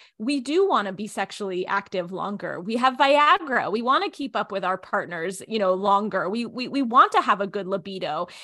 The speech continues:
and we don't want to die of a urinary tract infection. And so I think as technology and medicine get better, right, we have to say, "Well, what quality of life do I want?" Right?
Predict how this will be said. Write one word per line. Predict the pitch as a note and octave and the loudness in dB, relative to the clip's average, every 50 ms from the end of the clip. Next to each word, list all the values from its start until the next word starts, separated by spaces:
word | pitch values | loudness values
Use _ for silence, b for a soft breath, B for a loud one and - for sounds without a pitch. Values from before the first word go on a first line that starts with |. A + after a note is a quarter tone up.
| B B - | B B 0
and | - C4+ C4 B3 | 2 2 2 4
we | C4 C#4 | 2 0
don't | A3+ B3 C4 D4 E4+ C#4+ F3 | 2 4 4 4 4 4 2
want | G#3+ A3+ F3+ - | 0 0 0 -2
to | - A#3 G#3 F#3+ | -6 -6 -6 -4
die | E3+ F#3+ F#3 F3+ | 0 0 0 0
of | F#3 F3+ | 0 -4
a | G3 | -6
urinary | F#3+ F#3+ G3 F#3+ F#3 F3+ | -8 -8 -8 -8 -8 -10
tract | F3+ - G3+ G3 G3 - | -6 -4 -6 -6 -6 -8
infection. | F#3 F#3 - F3 E3+ - - G3+ G3+ | -10 -6 -6 -6 -6 -6 -8 -8 -8
And | G#3 - | -6 -4
so | B3+ A#3+ | -4 -4
I | B3+ | -2
think | C#4 C#4 C4+ | -2 -2 0
as | A#3+ A#3 A#3 - | 0 0 0 -2
technology | - A#3+ A3+ - A#3 G#3+ G#3 A3 B3 C4 B3 A#3 A3+ G#3 G3+ F#3+ | -4 -6 -4 -4 -2 0 0 2 2 0 -2 -4 -4 -4 -2 -2
and | G3+ G3+ | -2 -4
medicine | G3 G#3 A#3+ A#3+ - A#3 G3 G3 | -4 -4 -4 -6 -6 -8 -10 -8
get | F#3 F#3+ F#3 - | -8 -8 -8 -4
better, | - B3 E4 G#4 F4 A3+ G#3+ A3+ A#3 B B B B B - | -2 0 0 2 2 0 0 -2 -4 B B B B B 0
right, | - A#3+ C4 - - | 2 2 2 2 0
we | A3+ B3 | -4 -4
have | C4 - A3+ B3+ C#4+ D4 - - | -4 -4 -2 -2 -2 -2 -2 -6
to | C4+ C4 | -8 -8
say, | - - C#4 D4 D#4 D4+ | -4 -2 0 0 0 0
"Well, | B3+ G#3+ A#3 A#3 A3+ - B B B B B _ - | 0 -2 0 0 0 -2 B B B B B _ -2
what | F3+ C4 C#4 - - | 0 0 0 0 -4
quality | - - - G3+ F#3+ G#3 A3 A3+ - - - F#3 E3 - | -10 -4 2 4 4 4 4 0 -6 -8 -12 -12 -10 -8
of | F3+ F#3+ - | -10 -10 -8
life | F3 F3 D#3 C3 - _ | -8 -8 -8 -8 -10 _
do | - G#3 - - | -10 -10 -8 -8
I | - A2 G#2+ | -8 -8 -8
want?" | - A#2 A#2 A#2 - - - _ | -8 -8 -8 -8 -10 -14 -20 _
Right? | - - F3 G3 A#3 C4 - | -6 -4 -2 0 0 -2 -4